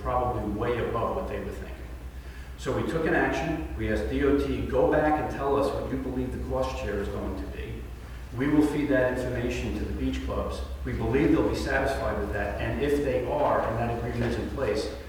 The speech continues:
can you move ahead with the expedited crossings and get it done in the next year?" The answer was yes. If the answer is the cost is prohibitive, what we said is we would come back to the council and have a conversation, do we want to proceed with those or not?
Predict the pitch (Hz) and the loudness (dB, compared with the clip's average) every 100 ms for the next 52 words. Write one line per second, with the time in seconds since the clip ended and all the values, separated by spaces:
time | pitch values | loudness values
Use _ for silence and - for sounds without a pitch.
0 | - - 127 110 113 131 123 123 117 107 | -12 -6 -2 0 2 2 2 0 0 0
1 | 107 110 110 - - 110 104 - 131 127 | 0 -2 -2 -4 -2 -2 -2 -2 -2 0
2 | 123 - - 101 - - - 101 101 98 | 0 -2 -4 -4 -2 -4 -4 -4 -2 -2
3 | 98 98 104 104 - - - 110 104 101 | -4 -6 -6 -4 -4 -6 -6 -4 -4 -4
4 | 98 101 95 - - - - - - - | -6 -4 -4 -6 -8 -12 -12 -12 -12 -12
5 | - - - 123 131 143 143 131 131 127 | -8 -6 -4 0 2 4 4 4 4 2
6 | 131 - 135 131 135 131 123 165 170 - | -2 -2 2 2 0 -2 -2 0 0 2
7 | 120 117 - - - 117 113 - 135 120 | 0 -2 -6 -10 -8 -4 -2 0 0 2
8 | - - - - - - - - - - | 0 -2 -4 -4 -2 0 0 -2 -2 -2
9 | 120 - 101 - - - 208 - 214 - | -2 -2 -4 -4 -4 -4 -4 -4 -2 -2
10 | - - - 117 117 110 110 - - 110 | -2 -4 -4 -2 0 0 -2 -4 -4 -4
11 | 101 104 101 98 101 101 95 - - | -4 -4 -4 -4 -6 -6 -6 -6 -6